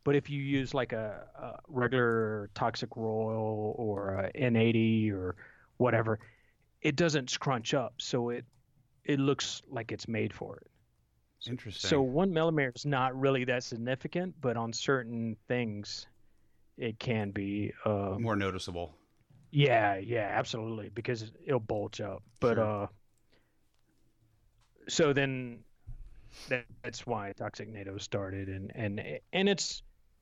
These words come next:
Speaker 1: it's evolved, uh, in a lot of ways, but, um, there's a lot of challenges, and the biggest one is trademark.
Speaker 2: Oh,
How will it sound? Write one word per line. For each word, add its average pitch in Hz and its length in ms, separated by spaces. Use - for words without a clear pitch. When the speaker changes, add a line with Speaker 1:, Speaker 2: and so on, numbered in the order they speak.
Speaker 1:
it's 190 180
evolved, 135 540
uh, 113 280
in 131 80
a 120 40
lot 117 140
of 117 80
ways, 117 300
but, 107 260
um, 98 380
there's 151 180
a 143 60
lot 135 160
of 120 60
challenges, 127 600
and 104 120
the 107 40
biggest 107 340
one 117 140
is 131 80
trademark. - 580
Speaker 2:
Oh, 98 60